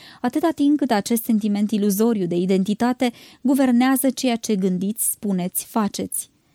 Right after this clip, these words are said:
Priviți dincolo de cuvinte. Nu-mi place cuvântul păcat.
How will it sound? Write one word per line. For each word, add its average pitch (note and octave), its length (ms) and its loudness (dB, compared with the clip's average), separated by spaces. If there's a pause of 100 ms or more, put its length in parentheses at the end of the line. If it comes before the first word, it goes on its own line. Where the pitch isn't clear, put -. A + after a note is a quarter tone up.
(140)
Priviți C4+ 560 0
dincolo A#3+ 600 0
de A3 120 -2
cuvinte. G3 600 -4 (1000)
Nu-mi D#4 280 2
place G3 300 -4
cuvântul F#3+ 400 -4
păcat. F3+ 500 -6